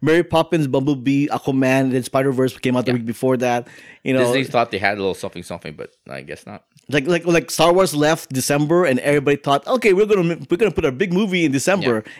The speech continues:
Speaker 1: and it kinda backfires on
Speaker 2: Wah,
Speaker 1: all of
Speaker 2: wah,
Speaker 1: them.
Speaker 2: wah.
Speaker 1: You know, I was, it, 'cause, I mean, the other opposite reaction would be every one of them makes big money,
Speaker 2: Mm-hmm.
Speaker 1: right? But, well, we'll see how it goes. Um, and then, okay, let's talk about The Mule. And spoilers for The Mule.
Speaker 2: Yeah,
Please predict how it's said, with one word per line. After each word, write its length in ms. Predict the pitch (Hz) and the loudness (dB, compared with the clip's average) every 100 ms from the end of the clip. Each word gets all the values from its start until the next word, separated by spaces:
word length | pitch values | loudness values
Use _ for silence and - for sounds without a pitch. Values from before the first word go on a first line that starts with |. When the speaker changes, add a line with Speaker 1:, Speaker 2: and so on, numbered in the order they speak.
| - | -2
Speaker 1:
and 200 | 127 123 | -2 0
it 140 | 123 | -2
kinda 180 | - 135 | 0 0
backfires 580 | 95 131 - 113 98 - | 0 -2 0 -4 -2 -4
on 40 | |
Speaker 2:
Wah, 60 | 381 | -2
Speaker 1:
all 140 | 127 | 0
of 80 | 123 | 0
Speaker 2:
wah, 40 | - | -4
Speaker 1:
them. 100 | 220 | -12
Speaker 2:
wah. 200 | - 170 - - - _ - | -14 -18 -20 -20 -20 _ -14
Speaker 1:
You 80 | |
know, 140 | 92 78 - | -12 -12 -4
I 100 | 123 | -2
was, 120 | 147 - | 0 -2
it, 240 | 170 - | -6 -2
'cause, 300 | - 165 - - | -2 -2 -2 0
I 40 | |
mean, 160 | 165 156 | 0 2
the 120 | 139 | 0
other 160 | 151 170 | 2 2
opposite 300 | 143 156 156 | 2 0 0
reaction 420 | 127 123 135 151 123 | -2 0 0 0 -2
would 80 | 110 | -2
be 240 | 113 113 | -4 0
every 260 | 170 165 160 | 4 4 4
one 180 | 135 127 | 2 0
of 80 | |
them 200 | 104 110 | -2 -2
makes 180 | 107 110 | 0 -2
big 240 | - 123 113 | -4 -4 -2
money, 320 | 110 95 - - | -4 -6 -16 -20
Speaker 2:
Mm-hmm. 180 | 107 120 - - | -16 -16 -16 -12
Speaker 1:
right? 240 | 90 76 | -12 -12
But, 160 | - 95 _ _ | -12 -14 _ _
well, 220 | - 110 113 | -14 -6 -4
we'll 180 | 120 127 | -2 -2
see 140 | 110 | -4
how 120 | 92 | -6
it 60 | 90 | -8
goes. 220 | 65 - _ _ - _ - | -12 -20 _ _ -20 _ -4
Um, 460 | 117 113 107 101 - | 0 2 0 -2 -4
and 140 | 143 | -2
then, 200 | 156 143 | 0 0
okay, 180 | 139 123 | -2 -2
let's 140 | 120 | -2
talk 100 | 147 | -2
about 140 | 131 117 | -2 -2
The 60 | |
Mule. 280 | 107 101 76 101 | -2 -4 -8 -14
And 100 | 135 | -14
spoilers 340 | 135 220 190 147 | -4 0 2 2
for 100 | 123 | -2
The 60 | 107 | -4
Mule. 260 | 95 85 _ | -6 -8 _
Speaker 2:
Yeah, 440 | - - - - | -12 -10 -8 -10